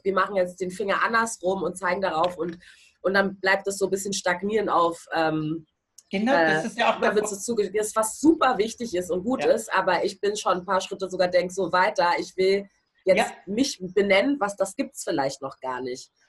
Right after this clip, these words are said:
Speaker 1: Man wird
Speaker 2: Genau.
Speaker 1: ja immer so in Boxen gedacht, so, und, ähm, jetzt denke ich noch so, was ist noch da drüber? Und das versuche ich halt auch noch herauszufinden.
Speaker 2: Das
Speaker 1: Aber
Speaker 2: ist
Speaker 1: deswegen
Speaker 2: ja
Speaker 1: bin ich
Speaker 2: das
Speaker 1: so im Zwiespalt mit dem Gorki-Theater.
Speaker 2: Das ist ja, Beste dran, das ist ja
Speaker 1: Ja.
Speaker 2: gut,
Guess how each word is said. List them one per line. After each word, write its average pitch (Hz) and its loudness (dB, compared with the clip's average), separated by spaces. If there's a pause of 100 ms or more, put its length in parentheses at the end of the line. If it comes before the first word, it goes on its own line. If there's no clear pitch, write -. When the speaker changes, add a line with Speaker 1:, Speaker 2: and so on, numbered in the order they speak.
(100)
Speaker 1:
Man 175 0
wird 190 4
Speaker 2:
Genau. 226 4
Speaker 1:
ja 175 4
immer 202 2
so 202 0
in 196 0
Boxen 208 0
gedacht, 175 0
so, 202 -4 (120)
und, 180 -2
ähm, 156 -2
jetzt 180 0
denke 196 -8
ich 196 -18
noch 185 -4
so, 180 -2 (260)
was 147 -2
ist 180 -6 (520)
noch 180 -4
da 170 2
drüber? 160 -4
Und 143 -6
das - -12 (180)
versuche 180 -6
ich 170 -12
halt 170 -6
auch 165 -6
noch 156 -6 (360)
herauszufinden. 135 -8 (340)
Speaker 2:
Das 170 -2
Speaker 1:
Aber 165 2
Speaker 2:
ist 175 0
Speaker 1:
deswegen 185 -2
Speaker 2:
ja 190 4
Speaker 1:
bin 180 2
ich 185 -2
Speaker 2:
das 185 2
Speaker 1:
so 185 0
im 180 -4
Zwiespalt 160 -4
mit 139 -8
dem 135 -6
Gorki-Theater. 131 -4
Speaker 2:
Das 170 -10
ist 196 -10
ja, 196 0 (120)
Beste 202 -2
dran, 226 -4
das 175 -6
ist - -16
ja 160 -4
Speaker 1:
Ja. 185 -4
Speaker 2:
gut, 349 -4